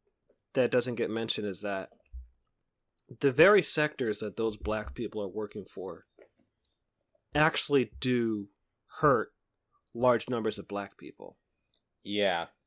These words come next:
Speaker 1: That, that's the problem, is that
Speaker 2: Subprime mortgages, baby.
Speaker 1: Right, right, yeah. All,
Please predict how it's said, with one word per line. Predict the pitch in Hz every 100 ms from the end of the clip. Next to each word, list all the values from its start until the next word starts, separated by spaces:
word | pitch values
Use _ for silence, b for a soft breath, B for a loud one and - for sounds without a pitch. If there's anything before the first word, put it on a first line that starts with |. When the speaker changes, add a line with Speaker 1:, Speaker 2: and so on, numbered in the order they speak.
| -
Speaker 1:
That, | 135 135 -
that's | 139 147 -
the | 113
problem, | 165 143 117
is | 107
that | 127
Speaker 2:
Subprime | 135 139
mortgages, | 131 165 156 131 104 113 104 95 90 -
baby. | - 98
Speaker 1:
Right, | 151 151 143 131 120
right, | 123 143 139 98
yeah. | 143 131 82 -
All, | - 143 143